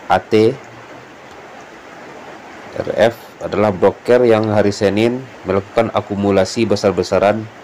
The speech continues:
di saham Friend. Nampaknya diikuti oleh broker M G dan juga broker Y B.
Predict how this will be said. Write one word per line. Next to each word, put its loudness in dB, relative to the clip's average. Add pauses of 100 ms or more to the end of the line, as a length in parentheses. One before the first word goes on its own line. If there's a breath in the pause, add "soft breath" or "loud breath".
(760)
di 0
saham 0
Friend. 0 (720)
Nampaknya 0
diikuti -2
oleh 2
broker -2
M -2
G 4
dan 2
juga 2
broker 0
Y 2
B. 0